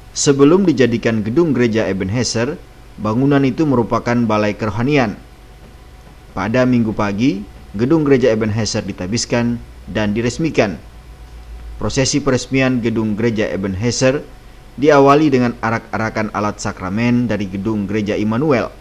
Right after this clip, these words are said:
Prosesi arak-arakan alat sakramen mendapat antusias warga jemaat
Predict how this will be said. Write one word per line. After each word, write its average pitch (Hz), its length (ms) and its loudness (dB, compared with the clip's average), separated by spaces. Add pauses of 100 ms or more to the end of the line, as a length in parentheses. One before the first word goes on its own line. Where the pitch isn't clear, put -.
(760)
Prosesi 123 480 0
arak-arakan 117 640 0
alat 113 320 -2
sakramen 120 640 -2
mendapat 113 400 0 (160)
antusias 123 640 0
warga 110 320 0
jemaat 101 320 -4